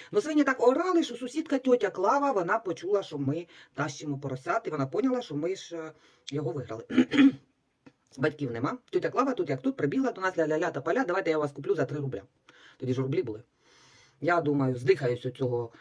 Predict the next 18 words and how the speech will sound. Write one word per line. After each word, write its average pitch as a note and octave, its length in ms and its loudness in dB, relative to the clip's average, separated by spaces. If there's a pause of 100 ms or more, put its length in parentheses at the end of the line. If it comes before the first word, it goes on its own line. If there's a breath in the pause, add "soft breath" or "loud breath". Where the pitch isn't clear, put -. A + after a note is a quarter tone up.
(140)
свині A#3+ 460 2 (120)
оцієї G3 640 -4
за D#3+ 120 0
три D#3+ 160 4
рубля. D3 240 2
Телефонів D#3+ 360 -2
вже C3 100 -4
не C3 60 0
було, A3 180 0
мамки C3+ 240 -4
позвонить, C3+ 300 -4
спитати, C3+ 240 -4
«Можна F4 240 6
я B3+ 80 2
продам D#3 320 0
за C3+ 100 -2
три C3+ 160 0
рубля F3+ 300 2